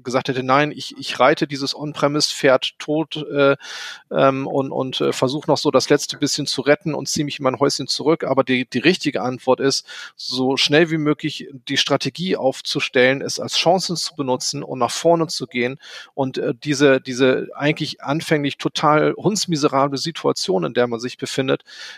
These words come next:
zu seinem Vorteil umzuwandeln und seine Strategie hundertprozentig auf das neue Ziel zu fokussieren und alle Maßnahmen für zu ergreifen.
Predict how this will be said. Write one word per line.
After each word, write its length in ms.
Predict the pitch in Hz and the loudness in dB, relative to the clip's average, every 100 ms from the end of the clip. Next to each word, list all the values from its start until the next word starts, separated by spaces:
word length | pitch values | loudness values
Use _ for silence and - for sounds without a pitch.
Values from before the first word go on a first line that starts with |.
| - | -6
zu 120 | - | -2
seinem 200 | 139 135 | 2 2
Vorteil 460 | - - 160 - 127 | 2 2 4 4 2
umzuwandeln 640 | 135 175 - 123 120 120 | 0 -4 -2 0 0 0
und 160 | 92 131 | -6 0
seine 220 | 139 135 | 2 2
Strategie 580 | - 143 - 139 143 143 | 0 0 0 -2 -2 -6
hundertprozentig 880 | - 185 180 175 170 - 156 147 123 | -2 2 2 2 -2 0 0 0 -2
auf 80 | - | -2
das 220 | 143 - | -4 -2
neue 180 | 135 131 | -2 -2
Ziel 300 | - 165 160 | -2 -4 -4
zu 160 | - | -4
fokussieren 560 | - - - 127 - 123 | -8 -10 -8 -6 -6 -6
und 100 | 123 | -4
alle 160 | 135 | -2
Maßnahmen 460 | 135 131 131 131 120 | 2 4 2 0 -6
für 160 | - 127 | -8 -8
zu 180 | - | -6
ergreifen. 560 | - 120 123 127 - 107 | -4 0 4 4 2 -4